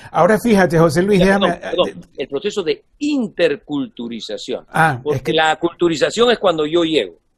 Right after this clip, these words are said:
Speaker 1: Ah,
Speaker 2: Llego a los
Speaker 1: ok.
Speaker 2: Estados Unidos.
Speaker 1: Interculturización.
Speaker 2: ¿Qué cosa es la interculturización? Y, eh, es que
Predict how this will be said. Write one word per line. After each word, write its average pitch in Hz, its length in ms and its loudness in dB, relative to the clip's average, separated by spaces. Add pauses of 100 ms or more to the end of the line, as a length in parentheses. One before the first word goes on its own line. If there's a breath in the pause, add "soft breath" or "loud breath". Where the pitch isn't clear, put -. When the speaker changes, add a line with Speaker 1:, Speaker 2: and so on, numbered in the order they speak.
(140)
Speaker 1:
Ah, 143 100 -2
Speaker 2:
Llego 143 160 2
a - 20 2
los 202 120 0
Speaker 1:
ok. 123 80 -2
Speaker 2:
Estados 208 220 0
Unidos. 208 320 4
Speaker 1:
Interculturización. 151 1200 0
Speaker 2:
¿Qué 240 140 -4
cosa 262 180 2
es 247 40 4
la 247 60 0
interculturización? 170 840 -2 (260)
Y, 131 140 -8
eh, - 300 -10 (180)
es 156 340 -8
que 120 200 -10